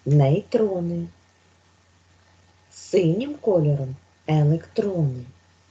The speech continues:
Розглянемо з вами модель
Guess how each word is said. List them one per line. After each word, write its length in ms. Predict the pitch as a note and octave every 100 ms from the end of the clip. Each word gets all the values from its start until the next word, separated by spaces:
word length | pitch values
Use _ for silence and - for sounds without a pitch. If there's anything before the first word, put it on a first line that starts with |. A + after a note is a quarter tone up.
| _ _ _ _ _ _ _ _
Розглянемо 840 | D3 D#3 C3 C3+ D#3+ C4 D4 C4+ B3+
з 100 | G#3+
вами 440 | A3+ A3+ G#3+ G#3 - _ _ _ _ - -
модель 680 | D#3 D3+ C#3+ - C#3 F3+ C4+